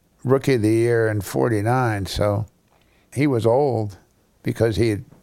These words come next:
gone to college, but he was one of the few Negro League players that went all the way through college and then ended up playing. So the fact is, a, the Negro Leagues were defined,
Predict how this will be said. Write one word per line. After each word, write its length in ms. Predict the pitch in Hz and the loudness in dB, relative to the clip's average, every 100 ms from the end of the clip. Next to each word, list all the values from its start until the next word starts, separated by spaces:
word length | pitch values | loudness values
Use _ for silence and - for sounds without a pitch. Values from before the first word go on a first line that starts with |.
| - | -6
gone 240 | 113 110 | -2 0
to 80 | 117 | 0
college, 500 | 98 123 143 135 113 | -2 -2 0 0 0
but 140 | 113 113 | 0 2
he 100 | 151 | 2
was 120 | 117 | 0
one 180 | 139 160 | 0 2
of 100 | 120 | 0
the 100 | 107 | 0
few 380 | - 156 151 | 0 0 2
Negro 420 | 117 131 143 127 113 | 2 2 2 2 2
League 220 | 104 95 | 0 -2
players 720 | - 165 170 117 110 113 - _ - - _ _ _ | -2 0 2 0 -2 -4 -12 _ -20 -20 _ _ _
that 180 | - - | -4 -4
went 180 | 120 117 | -2 0
all 140 | 127 | 2
the 80 | 139 | 2
way 180 | 123 117 | 2 0
through 260 | 104 120 117 | 0 -4 -4
college 540 | - 135 139 104 110 | -2 0 2 0 -2
and 160 | 110 104 | -2 0
then 360 | 120 120 117 - _ _ _ _ _ _ _ | -2 -2 -4 -6 _ _ _ _ _ _ _
ended 340 | 127 113 113 113 | -2 0 2 2
up 240 | 113 107 _ _ _ _ _ | 0 -4 _ _ _ _ _
playing. 360 | - 156 123 110 | -2 0 2 0
So 300 | - 160 151 - - _ _ _ _ _ _ | 2 0 0 -8 -20 _ _ _ _ _ _
the 100 | - | -4
fact 360 | - 196 185 143 | 0 2 2 2
is, 460 | 151 127 120 110 | 2 2 0 -2
a, 240 | 117 127 123 - | -2 -2 -2 -8
the 180 | 139 | -4
Negro 500 | 123 170 202 180 143 | 0 0 0 0 0
Leagues 520 | 131 139 135 123 120 131 | 2 2 2 0 -4 -4
were 100 | 120 | -4
defined, 840 | 92 90 - 165 165 165 160 151 | -4 -4 -2 0 2 0 0 -2